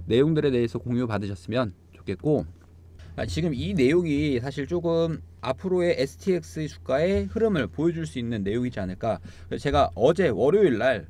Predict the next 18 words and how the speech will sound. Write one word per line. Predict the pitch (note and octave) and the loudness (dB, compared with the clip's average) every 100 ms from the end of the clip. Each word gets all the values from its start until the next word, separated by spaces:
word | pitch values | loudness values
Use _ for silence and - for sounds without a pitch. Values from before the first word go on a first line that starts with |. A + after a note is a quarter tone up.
| - - | -10 -6
아침에 | A#2 F3+ | -4 -2
오자마자 | A#2+ B2 E3+ C#3 | -2 0 -2 -2
바로 | A#2 A#2 | -4 -6
정리를 | A2 A2+ B2 A#2+ | -4 -4 -4 -4
좀 | C#3 | -4
해드렸는데, | F#3+ F#3 A2 F#2 C3+ E2 - - - - | -2 -2 -4 -4 -6 -8 -12 -12 -12 -6
자, | A2+ | 0
내용을 | B2 G#3+ A#3 G#3 | 4 4 4 -2
보면은, | B2+ C#3+ C3 G2+ A2+ E2+ - - - - - - - | -2 -2 -2 -2 -4 -8 -10 -14 -14 -14 -20 -20 -8
자, | G#2+ | -8
지금 | - D#3 F3 E3+ - | -6 0 0 0 -4
가장 | - C3 C3+ | -10 -6 -6
이슈가 | - D3+ - G#3 F#3+ | -6 -10 -4 0 2
되고 | B2 B2 | 2 0
있는 | B2 B2 | -2 -2
게 | B2 | 0
뭐가 | G2+ E3 D3 | 0 2 0
있습니까? | G2 E2+ G2 | -2 -8 -8